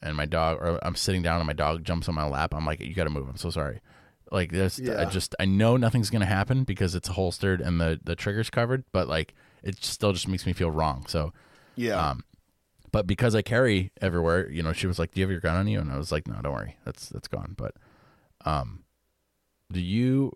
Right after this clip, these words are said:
Speaker 1: have a, what do you use, Andrew, for, or, or even Clay, uh, if you're,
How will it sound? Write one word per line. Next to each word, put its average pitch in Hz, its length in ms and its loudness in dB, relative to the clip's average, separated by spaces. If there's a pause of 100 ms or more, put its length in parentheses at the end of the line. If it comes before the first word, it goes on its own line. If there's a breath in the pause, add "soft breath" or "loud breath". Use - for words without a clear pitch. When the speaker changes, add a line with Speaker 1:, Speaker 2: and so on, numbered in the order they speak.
Speaker 1:
have 98 640 4 (140)
a, 92 140 4
what 113 160 2
do 143 60 4
you 175 100 2
use, 113 480 0 (160)
Andrew, 80 260 0
for, 80 320 0
or, 101 140 2
or 69 60 0
even 95 220 2
Clay, 90 320 0 (480 soft breath)
uh, 80 200 2
if - 120 -4
you're, 82 180 2